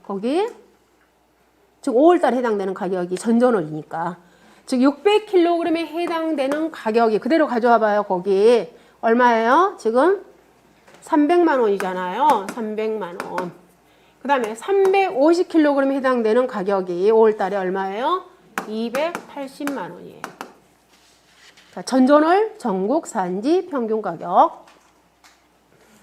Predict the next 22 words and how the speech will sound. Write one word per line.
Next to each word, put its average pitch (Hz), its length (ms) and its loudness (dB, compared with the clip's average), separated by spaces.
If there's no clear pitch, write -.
근데 233 220 0
여기 311 180 2
이제 302 120 0
단가를 277 480 2
빼라고. 202 320 -8
뭐 233 140 -6
이백팔십만 349 1300 2
원 311 200 -4
나누기 214 680 -2
삼백오십 311 1200 0
킬로그램, 277 640 -4
삼백만 339 800 0
원 320 240 -4
나누기 220 480 -2
육백 339 460 -4
킬로그램 285 680 0
단가, 190 520 -6
요거 269 320 0
삼십, 226 400 -6
얘는 208 260 -2
오천 226 320 -6
원. 151 140 -10